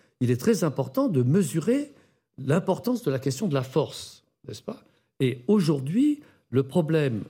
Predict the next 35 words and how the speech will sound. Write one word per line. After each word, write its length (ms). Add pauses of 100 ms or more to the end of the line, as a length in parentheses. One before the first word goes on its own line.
(160)
de 520 (180)
l'Europe, 500
c'est 160
qu'elle, 280 (1300)
c'est 140
qu'elle 280 (1120)
a 200
entériné 540
le 140
fait 400 (220)
qu'elle 140
n'a 100
pas 200
le 140
droit 640 (600)
qu'elle 100
n'a 120
pas 220
le 140
droit 540 (240)
de 80
tenir 460
compte 400 (160)
de 120
cette 240
question 300
du 60
rapport 260
de 80
force. 340
Elle 100
n'a 100
pas 160
le 100
droit 400